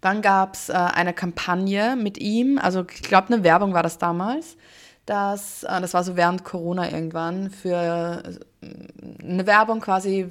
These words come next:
für die Wiener Frauenhäuser, ähm, ne, die halt betroffenen, ähm, von Gewalt betroffenen Frauen helfen und als Zufluchtsort dienen, in dem er mitgespielt hat. Daraufhin wurde er halt gecancelt, weil er halt ein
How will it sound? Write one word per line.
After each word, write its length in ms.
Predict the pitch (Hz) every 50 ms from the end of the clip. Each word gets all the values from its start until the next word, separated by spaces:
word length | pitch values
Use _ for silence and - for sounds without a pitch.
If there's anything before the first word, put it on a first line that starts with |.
| 180 - 117 120
für 380 | 170 - - - 214 214 214 214
die 160 | 196 202 180
Wiener 200 | 180 185 190 185
Frauenhäuser, 1080 | 175 - - 175 180 190 214 226 220 214 226 226 220 226 226 - 254 247 262 269 285 294 - - - - - - - - - _ _ -
ähm, 360 | 185 185 185 185 185 180 - - _
ne, 220 | - 196 196 202
die 180 | 196 208 208 196
halt 140 | 190 185 -
betroffenen, 720 | - - - 185 175 175 - 196 190 185 185 180 180 - -
ähm, 380 | - - - - - - 196 -
von 160 | - 180 175
Gewalt 300 | 175 180 175 175 180 -
betroffenen 500 | - - - 180 180 - 185 175 175 170
Frauen 500 | - - 180 175 175 180 175 180 185 180
helfen 520 | 170 165 175 180 180 185 - - - 208
und 220 | 196 190 185 - -
als 300 | 165 160 160 - - -
Zufluchtsort 1040 | - 226 208 196 - - - 214 220 - - - - - 196 185 202 202 - - -
dienen, 280 | 214 214 226 233 233 233 - - - - -
in 120 | - 202 190
dem 160 | 202 202 202
er 140 | - 190 196
mitgespielt 640 | 208 214 202 - - 202 - - - 175 160 160 -
hat. 260 | 160 - - - - _ - - - - _ _ _ -
Daraufhin 460 | 196 190 196 202 196 - 208 214 202
wurde 180 | 202 196 190
er 100 | - 175 175
halt 160 | 185 180 -
gecancelt, 800 | - 175 - 185 170 175 180 185 - - 170 160 165 170 170 -
weil 180 | 165 156 160 -
er 300 | - - 160 160 165 170
halt 440 | 165 160 160 156 156 160 160 -
ein 440 | 165 160 160 156 151 151 151 139 -